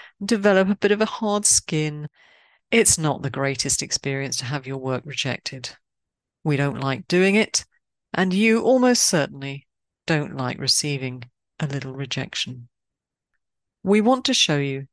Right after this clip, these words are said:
that we respect that you've taken the time to send us your work, and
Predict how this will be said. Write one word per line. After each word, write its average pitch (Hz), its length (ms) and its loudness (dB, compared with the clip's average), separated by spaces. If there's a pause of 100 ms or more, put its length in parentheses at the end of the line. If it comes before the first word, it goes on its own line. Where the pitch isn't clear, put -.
that 160 120 0
we 180 140 4
respect - 800 2
that - 80 -6
you've 160 200 -4
taken 196 380 -2
the 175 80 -4
time 147 320 -6
to 156 100 -6
send 151 320 0
us - 160 -2
your 156 100 -2
work, 143 440 -6 (640)
and 156 400 0